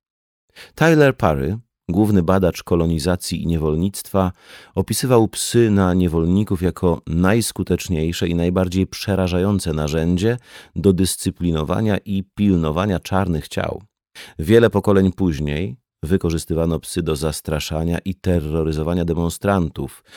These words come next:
protestujących w obronie praw człowieka na południu, co u wielu osób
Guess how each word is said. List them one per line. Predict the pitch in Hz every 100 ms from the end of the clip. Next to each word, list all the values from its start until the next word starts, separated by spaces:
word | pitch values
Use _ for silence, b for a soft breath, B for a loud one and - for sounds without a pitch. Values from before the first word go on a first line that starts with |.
| B B
protestujących | - 117 120 - 107 107 - 95 - -
w | 90 92 -
obronie | 90 95 92 92
praw | - 90 -
człowieka | - 82 85 87
na | 85
południu, | - 87 90 71 69 69 - _ B B
co | - 117
u | 104
wielu | 131 127 101
osób | 95 - 104 -